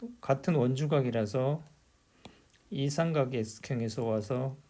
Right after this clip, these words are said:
구했다는 거죠. 이 삼각형 변-, 변의 길이 이미 두 개를 알고 있고 두 개를 알고 있는데 이 변은 몰랐는데 뭡니까?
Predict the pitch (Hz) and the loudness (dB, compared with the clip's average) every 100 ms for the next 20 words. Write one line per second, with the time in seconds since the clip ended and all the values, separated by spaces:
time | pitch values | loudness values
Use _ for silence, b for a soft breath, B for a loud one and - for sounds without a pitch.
0 | - - 110 - 117 107 101 107 120 113 | -16 -8 -8 -6 -6 -6 -6 -6 -4 0
1 | 151 147 147 113 131 117 143 156 156 160 | 2 2 0 -2 -2 0 2 4 4 2
2 | 160 170 151 147 147 143 160 151 117 123 | 2 2 2 2 2 2 4 4 4 2
3 | 127 127 - 135 131 147 B B B B | 0 -2 -2 -2 -2 -6 B B B B
4 | _ _ 277 220 - - 143 147 160 143 | _ _ -16 -16 -16 -4 0 2 4 4
5 | 110 131 123 117 127 135 131 123 127 127 | 4 2 0 0 0 0 0 0 -2 -4
6 | B B B B _ - 139 160 156 117 | B B B B _ -2 2 4 4 4
7 | 120 120 123 123 139 151 120 113 | 2 2 2 0 2 2 0 -2